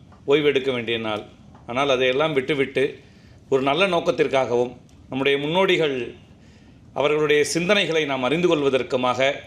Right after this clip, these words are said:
கூடியிருக்கிற இந்த இடம் ரொம்ப அழகா எனக்கு தெரியுது பார்க்குறப்ப வந்து. உண்மையிலுமே எல்லாத்தையும் புறந்தள்ளிவிட்டு காலையிலே கிளம்பி மேடையில் இருக்கிறவங்களும் சரி, நீங்களும் சரி, இது ஒரு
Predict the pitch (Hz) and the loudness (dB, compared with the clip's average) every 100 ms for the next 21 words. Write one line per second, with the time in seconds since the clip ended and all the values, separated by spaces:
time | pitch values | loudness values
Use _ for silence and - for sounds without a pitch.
0 | - 156 156 135 131 127 120 151 160 139 | -4 0 0 0 0 0 0 2 2 2
1 | 147 165 - 123 147 151 135 131 123 107 | 0 -4 -6 -4 0 2 2 -2 -2 -2
2 | 113 117 107 107 110 110 110 104 95 110 | -2 -2 -2 -4 -2 -4 -4 -6 -6 -10
3 | - - 123 139 147 143 143 156 139 107 | -14 -18 -8 -2 -2 -2 -2 -2 -2 -6
4 | - - - - 123 143 165 170 180 180 | -12 -18 -12 -4 0 2 2 2 -2 0
5 | 165 165 156 143 180 165 143 151 160 156 | -2 0 0 0 -2 -2 0 2 2 2
6 | 165 165 147 143 156 196 - - - - | 0 0 0 0 0 0 -4 -6 -6 -8
7 | 131 143 175 165 147 151 151 156 147 143 | -2 0 2 0 0 0 0 0 0 0
8 | 175 175 127 139 147 147 143 135 147 - | -2 -6 -4 -2 0 -2 0 0 -2 -6
9 | - - - 131 143 | -20 -20 -4 2 4